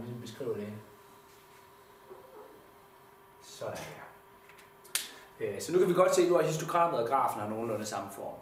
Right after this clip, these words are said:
Øh, det er det, man kalder for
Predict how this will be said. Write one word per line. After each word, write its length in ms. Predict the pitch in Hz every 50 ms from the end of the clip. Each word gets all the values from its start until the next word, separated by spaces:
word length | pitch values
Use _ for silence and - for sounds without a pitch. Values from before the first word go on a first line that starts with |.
| - - - - - - - - - - - - - - - - - - - - - - - - - - -
Øh, 180 | 110 95 87 85 85 85 - - - - - - - - - - - - - - - - - - - -
det 80 | - 185
er 40 | 185
det, 80 | 196
man 140 | 185 175 170
kalder 280 | 165 175 170 156 143 131
for 340 | - 160 143 - - -